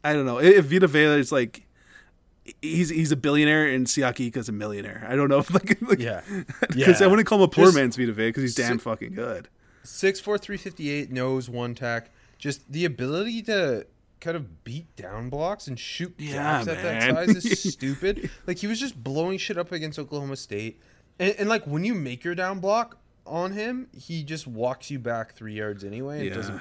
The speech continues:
Speaker 2: really matter.
Speaker 1: Yeah.
Speaker 2: Uh, he plays with for just ridiculous strength. Uh, and, and his get off, I,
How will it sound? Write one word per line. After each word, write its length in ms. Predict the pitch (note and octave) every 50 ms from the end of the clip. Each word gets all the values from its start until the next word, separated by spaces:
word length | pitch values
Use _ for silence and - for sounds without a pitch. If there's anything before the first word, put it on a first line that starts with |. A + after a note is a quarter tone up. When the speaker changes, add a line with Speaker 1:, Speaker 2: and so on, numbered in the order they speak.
| - -
Speaker 2:
really 520 | G#2 G2 G#2 A2 A2 A2 G#2 G#2 G#2 G#2
matter. 480 | G#2 G#2 F#2+ F#2+ F#2+ G2 G2 G2 F2 E2
Speaker 1:
Yeah. 360 | G#2+ A2 G#2 G2 F#2+ E2+ - - -
Speaker 2:
Uh, 180 | G#2+ A2 A2+ A2
he 160 | A2 C#3 C#3
plays 260 | - D#3+ F3 F3+ F3
with 160 | G3 G3+ - - - _ -
for 520 | - - - - C#3+ C#3 C3 B2 A#2+ A#2+ - -
just 280 | B2+ D3 D3 C#3 - _ _ _ _ _ _ -
ridiculous 720 | C3 C3 C#3 C3+ A2+ - A#2 A#2 A#2 - D3 C#3+ D3 C#3+ -
strength. 840 | - - - - _ - A2+ A2+ A2+ A#2 A#2+ A#2 - - - - _ _ _ _ -
Uh, 540 | - A2+ G#2+ G2+ G2 F#2+ F#2 F2 E2+ E2 - - _ _ _ _ _ _ _ _ _ _ _ _ _ _ _ _ _ -
and, 160 | C#3+ E3 D#3+
and 200 | - F3+ F#3+ F3+
his 180 | E3 A#3 A3 E3
get 300 | A2+ - - - - G3
off, 260 | A#3 A#3 E4 - - _ _ - - _ -
I, 120 | D#3 D3